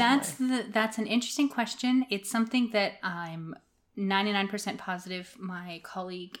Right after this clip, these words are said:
Speaker 1: over at Twenty-five Years Later, Eileen, will be dealing with in her
Speaker 2: Okay.
Speaker 1: column this week.
Speaker 2: Okay.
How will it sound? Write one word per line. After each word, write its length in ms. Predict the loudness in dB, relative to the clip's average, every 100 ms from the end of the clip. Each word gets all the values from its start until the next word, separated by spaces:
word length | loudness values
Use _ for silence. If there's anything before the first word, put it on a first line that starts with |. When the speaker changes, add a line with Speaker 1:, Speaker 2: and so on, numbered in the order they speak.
| -10
Speaker 1:
over 340 | -8 -4 -4
at 220 | -6 -8
Twenty-five 400 | -8 -12 -8 -8
Years 180 | -6 -8
Later, 300 | -8 -6 -4
Eileen, 460 | -6 -6 -8 -8 -6
will 100 | -6
be 180 | -6 -8
dealing 360 | -6 -8 -6
with 160 | -8 -2
in 60 | 2
her 60 |
Speaker 2:
Okay. 180 | 4 4
Speaker 1:
column 220 | 0 -4
this 180 | -6 -4
week. 180 | -4 -4
Speaker 2:
Okay. 100 | -8